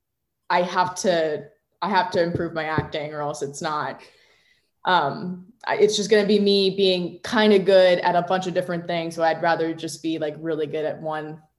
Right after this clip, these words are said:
thing at the moment." And I knew senior year was like, "I really gotta, like,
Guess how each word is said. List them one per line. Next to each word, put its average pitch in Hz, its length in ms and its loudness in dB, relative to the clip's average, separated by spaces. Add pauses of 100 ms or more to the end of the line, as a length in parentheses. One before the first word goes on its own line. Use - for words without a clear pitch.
thing 151 180 -2
at 160 140 -6
the 165 60 -6
moment." 165 560 -6
And 156 100 -6
I 156 100 -6
knew 165 240 -4
senior 170 300 -4
year 165 220 -2
was 160 160 -4
like, 147 140 -4
"I 151 100 -2
really 151 300 -4
gotta, 143 340 -4
like, 135 260 -8